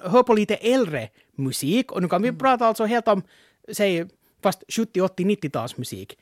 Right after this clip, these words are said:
Speaker 1: när man inte använde autotune,
Speaker 2: Mm,
Speaker 1: Så då
Speaker 2: mm.
Speaker 1: kunde många solister klara sig bra och få stora hittar.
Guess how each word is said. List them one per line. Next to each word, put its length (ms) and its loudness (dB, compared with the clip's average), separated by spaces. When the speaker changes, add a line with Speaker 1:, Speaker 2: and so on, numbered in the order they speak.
Speaker 1:
när 120 -2
man 160 0
inte 360 -2
använde 560 0
autotune, 600 0
Speaker 2:
Mm, 400 -10
Speaker 1:
Så 120 0
då 80 4
Speaker 2:
mm. 100 -2
Speaker 1:
kunde 400 2
många 440 4
solister 460 0
klara 300 2
sig 180 -2
bra 260 2
och 140 -4
få 180 2
stora 280 -2
hittar. 340 -2